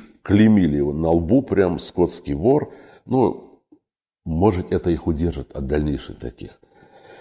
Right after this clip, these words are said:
И один из них сказал: «Я не смогу здесь жить, я уеду». Говорит: «Это такой позор» и так далее. Все смеются, и, и это самое. И он уехал с той местности, а другой сказал: «Я останусь».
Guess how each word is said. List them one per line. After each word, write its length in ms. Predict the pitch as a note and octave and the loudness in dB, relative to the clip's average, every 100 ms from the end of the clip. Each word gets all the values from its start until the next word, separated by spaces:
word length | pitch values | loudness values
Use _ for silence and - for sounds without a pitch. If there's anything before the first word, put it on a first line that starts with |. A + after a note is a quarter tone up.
| - _ _ _ _ _ _ _ _ | -20 _ _ _ _ _ _ _ _
И 160 | G2 | 6
один 300 | A2+ G#2+ C3 G#2 | 6 6 4 2
из 120 | D2+ | 2
них 100 | F2 | -2
сказал: 340 | - D#2 C#2+ C#2+ | -2 -4 -2 2
«Я 140 | F#2+ | 2
не 80 | G2 | 0
смогу 340 | - D#2 C#2 | -2 -4 -4
здесь 220 | C2 C#2 | -6 -8
жить, 240 | C2+ G#2 - | -6 -6 -4
я 140 | C#2+ | -4
уеду». 400 | C#2 C2+ C2+ A1 | -4 -4 -6 -6
Говорит: 200 | - A1 | -10 -12
«Это 60 | B1 | -10
такой 320 | - C2+ C2+ | -10 -6 -6
позор» 540 | - C2+ D2 G#2+ G#2 | -4 -4 -2 0 0
и 40 | B1+ | -2
так 280 | C#2 C2+ D2+ | -4 -4 0
далее. 320 | G2+ F2 C#2 | 0 2 0
Все 200 | - B1+ | -2 -10
смеются, 640 | - C#2+ E2+ A2+ A2 - | -4 -2 2 0 0 -2
и, 160 | C2 B1 | -2 -2
и 160 | - C2+ | -4 -8
это 160 | B1 | -8
самое. 380 | - A#1+ B1 A#1+ - | -8 -8 -6 -8 -2
И 180 | F#2 - | -2 2
он 140 | G#2+ | 2
уехал 380 | F2 C2+ - - | 2 0 -4 -6
с 60 | - | -6
той 160 | C2 | -4
местности, 440 | D2+ G2+ - C#2 B1 | -2 -2 -4 -8 -2
а 40 | |
другой 320 | C#2 E2 F2+ | 2 2 2
сказал: 380 | F2 D2 B1+ B1+ | 0 -4 -2 -2
«Я 160 | C#2 D#2 | -2 -4
останусь». 580 | - - G1+ A1 - | -8 -14 -14 -18 -20